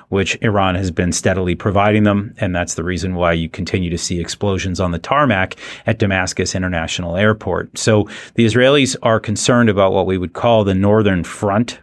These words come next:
more broadly. And, uh, I think Bibi has his sights on the north. He understands the importance and the dangers.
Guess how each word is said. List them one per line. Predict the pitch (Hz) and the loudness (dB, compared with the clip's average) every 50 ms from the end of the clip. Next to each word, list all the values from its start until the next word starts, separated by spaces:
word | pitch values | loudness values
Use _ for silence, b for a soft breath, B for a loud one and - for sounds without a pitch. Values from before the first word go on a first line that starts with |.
| _ _ | _ _
more | 101 101 95 90 90 | -4 -2 -2 -2 -2
broadly. | 82 92 87 82 92 92 110 139 160 185 190 B B B B B B B B B _ - | 0 0 2 2 2 2 2 0 0 0 -4 B B B B B B B B B _ -4
And, | 117 107 98 98 98 95 95 92 90 98 | 0 0 2 2 2 2 0 0 0 0
uh, | 101 98 98 95 95 95 95 98 98 92 - - | 2 2 2 2 2 2 4 4 2 2 0 0
I | 110 107 104 | -2 -4 -4
think | 104 - - 127 120 110 - 101 | -4 0 0 2 2 2 0 0
Bibi | 110 110 110 104 107 107 104 | 2 2 4 4 4 2 2
has | 90 92 98 98 98 95 95 87 - - - - | 2 0 0 0 0 0 -2 -4 -6 -8 -10 -12
his | _ - - 117 104 95 90 - | _ -8 -6 -4 -4 -4 -4 -6
sights | - - 127 113 117 113 107 - - | -2 0 2 2 2 0 -2 -6 -6
on | - 117 117 117 127 | 0 2 2 4 4
the | 123 117 | 4 2
north. | 123 127 135 143 135 - | 4 4 2 2 0 0
He | - 123 | -2 -2
understands | 110 92 87 90 - - 110 104 104 104 98 | -2 -2 -4 -4 -2 0 0 2 2 0 -2
the | - 95 90 | -2 -4 -6
importance | 85 82 - 113 107 104 101 104 98 - | -6 -4 -2 -2 -2 -2 -4 -6 -8 -6
and | 90 87 | -6 -6
the | 85 | -4
dangers. | 82 90 98 101 113 120 135 147 156 156 156 - | 0 0 2 2 4 4 4 2 0 -2 -6 -10